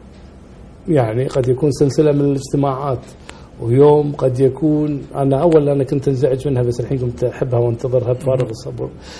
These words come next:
هي الأيام اللي ما فيها اجتماعات، واللي فعلًا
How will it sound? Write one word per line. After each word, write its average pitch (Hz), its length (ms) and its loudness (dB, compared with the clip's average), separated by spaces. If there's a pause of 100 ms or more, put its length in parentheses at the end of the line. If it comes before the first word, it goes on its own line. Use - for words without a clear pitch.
(140)
هي 123 120 0
الأيام 147 440 4
اللي 135 120 0
ما 147 120 2
فيها 143 220 -2
اجتماعات، 117 760 -4 (640)
واللي 135 260 4
فعلًا 160 580 6